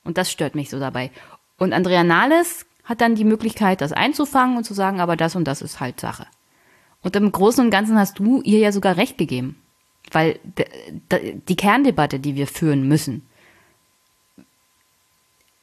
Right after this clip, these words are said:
die hat sie ja auch angesprochen, aber wir führen sie nicht, weil sich alle nur über Kevin aufregen.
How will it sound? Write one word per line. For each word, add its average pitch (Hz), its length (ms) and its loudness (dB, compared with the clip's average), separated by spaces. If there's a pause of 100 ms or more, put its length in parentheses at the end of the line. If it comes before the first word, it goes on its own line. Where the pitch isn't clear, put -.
(180)
die 190 260 2
hat 202 140 0
sie 214 120 0
ja 202 320 2 (420)
auch - 240 -4
angesprochen, 196 560 -4
aber 175 260 0
wir 185 180 0
führen 240 360 4
sie 208 160 0
nicht, 220 320 2
weil 175 120 0
sich 170 220 -10
alle 233 220 0
nur 220 180 4
über 185 180 -2
Kevin 165 360 -2
aufregen. 120 560 -8